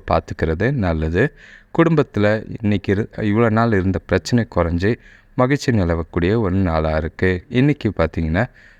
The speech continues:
சுமூகமான நாளா அமையறதுக்கு நீங்க தொண்டு செய்யும் நடவடிக்கையில ஈடுபடுற மாதிரி இருக்கும். மனசுக்கு ஆறுதலும் நல்ல பலனையும் தரா மாதிரி இருக்கு.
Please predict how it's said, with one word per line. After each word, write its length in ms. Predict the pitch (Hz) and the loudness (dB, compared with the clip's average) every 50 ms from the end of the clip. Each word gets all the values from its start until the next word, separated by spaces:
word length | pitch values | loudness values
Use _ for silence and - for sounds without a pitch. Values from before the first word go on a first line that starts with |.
| - - - | -16 -4 0
சுமூகமான 520 | 143 143 151 151 139 127 113 104 101 107 104 | 2 4 4 4 2 2 2 2 2 2 2
நாளா 460 | 101 92 90 92 95 95 95 90 82 | 2 2 2 2 2 2 0 0 0
அமையறதுக்கு 760 | 85 90 92 90 87 - - - - - - 92 92 95 - | 0 0 0 0 0 -2 -6 -14 -10 -6 -2 -2 -2 -2 -2
நீங்க 360 | - 107 101 104 110 110 110 107 | -2 -2 0 2 2 2 0 0
தொண்டு 380 | - - - 98 98 107 123 | -2 -2 -2 0 2 2 0
செய்யும் 360 | 113 - - 101 95 92 92 | 0 -2 -2 -2 0 0 2
நடவடிக்கையில 920 | 90 85 82 92 90 95 95 92 87 78 - - 87 80 80 80 85 98 | 2 2 0 0 0 -2 -4 -4 -6 -6 -6 -2 -2 -2 0 0 0 0
ஈடுபடுற 640 | 104 98 92 95 101 101 - - 90 85 92 85 80 73 | 0 0 0 0 0 0 0 0 0 2 2 0 -2 0
மாதிரி 360 | - 82 85 82 85 80 82 | 0 0 0 0 -2 -2 -2
இருக்கும். 340 | 82 80 78 - - 110 117 - - - - - _ _ - | -2 -2 -2 0 0 -2 -2 -2 -8 -20 -20 -20 _ _ -4
மனசுக்கு 640 | - 101 98 107 123 117 - 107 - - 107 107 - - | 0 2 2 2 0 -2 -4 -6 -4 -2 0 0 0 0
ஆறுதலும் 600 | 104 90 85 92 107 107 101 92 80 82 98 - - - - | 0 2 4 4 2 2 0 -2 -2 -2 -4 -6 -8 -6 -4
நல்ல 360 | 98 92 92 101 110 123 123 - - - - | 0 2 2 2 2 2 0 0 -2 0 2
பலனையும் 460 | 90 92 101 113 120 117 113 113 110 - | 2 4 4 2 2 2 0 0 -2 -2
தரா 260 | - 90 85 82 87 | 0 0 2 2 0
மாதிரி 420 | 87 85 85 85 87 87 90 87 85 | 0 0 0 0 0 0 0 0 0
இருக்கு. 460 | 82 80 80 - - 98 98 92 | 0 -2 -4 -2 -2 -2 -2 -2